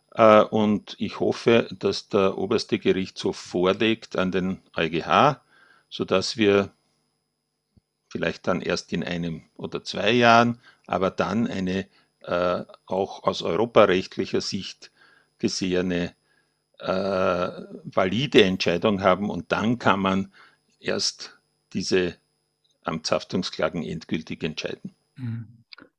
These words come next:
Speaker 2: Vielen Dank, Herr Doktor Kolber. Vielleicht können Sie kurz erklären, warum Sie zum E G H kommen wollen, also was die
Speaker 1: Mhm.
Speaker 2: Vorabentscheidungsfrage sein wird, die Sie meinen, dass gestellt werden müsste.
Speaker 1: Also wir haben uns, äh,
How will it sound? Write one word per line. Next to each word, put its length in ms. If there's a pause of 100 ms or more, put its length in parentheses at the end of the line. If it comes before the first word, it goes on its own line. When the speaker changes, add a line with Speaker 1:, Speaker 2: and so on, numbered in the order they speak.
Speaker 2:
Vielen 160
Dank, 200
Herr 60
Doktor 240
Kolber. 260
Vielleicht 300
können 220
Sie 100
kurz 320
erklären, 640
warum 400
Sie 160
zum 240
E 60
G 120
H 200
kommen 380
wollen, 300
also 300
was 240
die 140
Speaker 1:
Mhm. 80
Speaker 2:
Vorabentscheidungsfrage 1160
sein 320
wird, 300
die 80
Sie 160
meinen, 360
dass 140
gestellt 400
werden 220
müsste. 420 (640)
Speaker 1:
Also 280
wir 160
haben 120
uns, 300 (100)
äh, 440